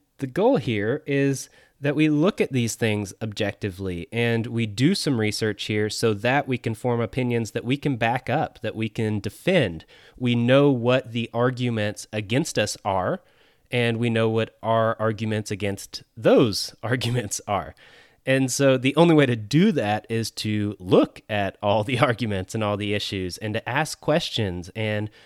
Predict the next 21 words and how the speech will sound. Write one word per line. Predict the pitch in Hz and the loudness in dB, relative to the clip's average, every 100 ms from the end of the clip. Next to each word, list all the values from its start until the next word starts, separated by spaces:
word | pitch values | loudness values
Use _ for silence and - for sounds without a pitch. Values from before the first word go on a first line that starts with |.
| _ | _
to | - | -2
discuss | 135 135 - 160 185 | 0 0 0 -2 0
these | - 123 | -2 -2
things | - 104 101 | -2 -2 -2
and | - 117 | -2 -4
to | - | -4
debate | 117 113 101 110 208 - | -4 -4 0 0 0 -2
these | 113 95 | -8 -8
things, | - 92 90 | -8 -8 -6
even | 113 170 | -4 -2
if | 170 | -2
we're | 160 | -4
just | 143 156 | -4 -4
debating | 135 104 131 151 147 | -6 0 0 2 0
it | - | -2
ourselves. | 123 131 - - 165 107 87 - _ - - | 0 0 0 0 2 2 -2 -12 _ -20 -6
So | 135 | -2
if | 127 | 0
I'm | 131 123 | 0 2
looking | 123 156 151 131 | 2 2 2 0
at | 127 117 113 - | 0 0 0 -4